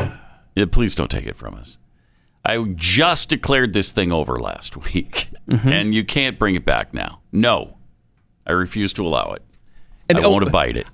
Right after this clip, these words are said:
Speaker 2: I thought that DeSantis made a good point in Florida. If Florida didn't lead the way, then the United States would look like Canada right now. That's a great point. You're absolutely right. 'Cause in Canada,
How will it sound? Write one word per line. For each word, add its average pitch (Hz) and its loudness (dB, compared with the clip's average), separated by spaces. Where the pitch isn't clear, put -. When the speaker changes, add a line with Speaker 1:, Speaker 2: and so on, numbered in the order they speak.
Speaker 2:
I 466 2
thought 202 2
that 165 6
DeSantis 151 2
made 135 4
a 127 4
good 123 4
point 120 4
in 131 2
Florida. 143 6
If 170 2
Florida 254 8
didn't 185 6
lead 185 6
the 156 6
way, 135 4
then 156 6
the 165 6
United 185 4
States 170 0
would 143 0
look 139 2
like 131 2
Canada 120 0
right 104 0
now. 92 -2
That's - -4
a 156 4
great 139 2
point. 101 0
You're 175 2
absolutely 185 4
right. 107 2
'Cause 196 6
in 214 4
Canada, 208 4